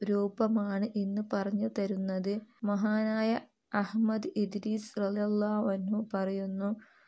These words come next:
"രോഗം കൊണ്ട് കഷ്ടപ്പെടുന്നവർ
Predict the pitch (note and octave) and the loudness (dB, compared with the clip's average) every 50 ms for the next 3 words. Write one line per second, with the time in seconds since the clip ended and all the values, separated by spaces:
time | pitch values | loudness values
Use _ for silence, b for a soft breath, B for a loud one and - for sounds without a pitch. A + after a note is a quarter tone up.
0 | B B B B _ _ _ - G#3 G3+ G3+ G3+ G3+ A3 A#3 A3+ A3+ A3 G#3+ G#3+ | B B B B _ _ _ -4 0 2 2 2 2 2 4 4 4 4 4 2
1 | G#3+ G#3+ B3 - - A3+ G#3 - - - - G#3+ G#3+ - - G3 G3 G3 G3 F#3+ | 2 2 0 0 0 0 0 0 -2 -6 -6 -6 -4 -2 0 0 2 2 0 0
2 | G3 F#3+ F#3+ G3+ G#3 | -2 0 2 2 2